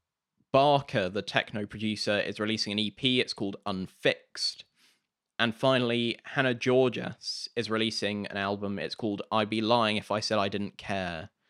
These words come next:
I don't know much about her, but I listened to some of the singles from it today, and it sounds like quite, like, a nice indie pop album if you're looking for something to kind of cleanse you from the album from this week and maybe some of the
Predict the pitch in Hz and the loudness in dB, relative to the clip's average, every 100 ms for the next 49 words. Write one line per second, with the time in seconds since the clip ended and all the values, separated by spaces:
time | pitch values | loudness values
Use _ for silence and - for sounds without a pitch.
0 | _ _ - 107 107 101 _ _ _ _ | _ _ -4 4 4 2 _ _ _ _
1 | _ _ - 135 120 120 110 110 - - | _ _ 4 4 6 4 4 0 -2 -2
2 | 101 98 101 92 82 98 101 - 101 - | 0 0 -4 -4 0 0 2 -2 -2 -2
3 | 101 98 - 98 98 95 - 95 - - | -2 -2 -2 -4 -6 -6 -6 -8 -6 -2
4 | 95 92 92 - 151 123 110 90 - - | 0 0 -4 0 0 0 0 -2 -2 -2
5 | 92 82 92 101 98 92 87 - - - | -2 -2 -4 -2 0 -2 -2 -6 -8 -10
6 | - 107 98 92 - - - - 92 95 | -2 0 0 -4 -2 -4 -6 -8 -4 -2
7 | 90 90 85 104 98 95 101 110 110 90 | -2 -4 -2 0 0 -2 -8 -4 -4 -4
8 | 98 95 - 98 85 - _ _ _ _ | -8 -8 -6 -4 -6 -10 _ _ _ _
9 | _ - 127 113 107 107 104 98 90 87 | _ -2 4 6 6 2 0 0 0 -2
10 | 85 - 95 90 82 87 76 _ 104 98 | -6 -2 -2 0 -4 -8 -12 _ 0 2
11 | 95 95 107 98 98 - - 92 85 - | 2 -2 -4 -2 -2 -2 -4 -6 -6 -12
12 | - 90 85 87 - - 95 92 92 95 | -8 -8 -6 -10 -12 -6 -4 -4 -2 -2
13 | 92 90 90 90 | -2 -2 -2 -4